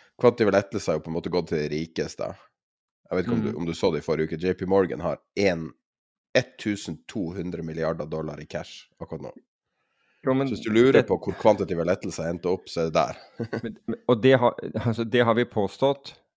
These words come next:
Speaker 2: hele tiden, og, og, og blant annet, eh, vist gjennom velstandsgapet og sagt at det er en av de virkelige driverne bak velstandsgapet.
Speaker 1: Ja. Men
Speaker 2: Så det er ingen tvil
Speaker 1: fattige
Speaker 2: om
Speaker 1: folk sitter ikke med penger på banken. De sier
Speaker 2: Nei.
Speaker 1: de har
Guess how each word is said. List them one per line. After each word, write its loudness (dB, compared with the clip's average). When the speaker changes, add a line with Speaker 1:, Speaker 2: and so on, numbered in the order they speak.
Speaker 2:
hele 4
tiden, 2
og, 4
og, 4
og 2
blant 2
annet, 0
eh, -2
vist -4
gjennom 0
velstandsgapet -2
og 0
sagt -6
at -6
det -2
er 0
en -2
av -4
de -4
virkelige -6
driverne -8
bak -6
velstandsgapet. -12
Speaker 1:
Ja. -8
Men 8
Speaker 2:
Så 2
det 4
er 4
ingen 0
tvil 8
Speaker 1:
fattige 8
Speaker 2:
om 2
Speaker 1:
folk 2
sitter -2
ikke -8
med -12
penger -2
på -6
banken. -4
De 0
sier 6
Speaker 2:
Nei. 8
Speaker 1:
de 6
har 2